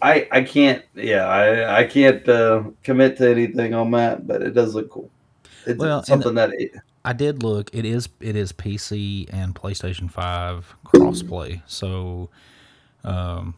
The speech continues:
Speaker 2: PlayStation's kind of, you know, I mean, it's a PlayStation exclusive game, but, um, it also released on,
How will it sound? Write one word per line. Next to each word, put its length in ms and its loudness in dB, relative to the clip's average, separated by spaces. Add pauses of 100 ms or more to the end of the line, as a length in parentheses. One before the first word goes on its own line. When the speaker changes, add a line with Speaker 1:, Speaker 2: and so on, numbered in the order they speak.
(140)
Speaker 2:
PlayStation's 560 -10
kind 220 -6
of, 280 -8 (360)
you 100 -6
know, 240 -10 (260)
I 60 -8
mean, 180 -8
it's 120 -8
a 20 -16
PlayStation 520 -6
exclusive 440 -8
game, 300 -6 (480)
but, 240 -6
um, 580 -6
it 140 -6
also 260 -6
released 540 -6
on, 680 -8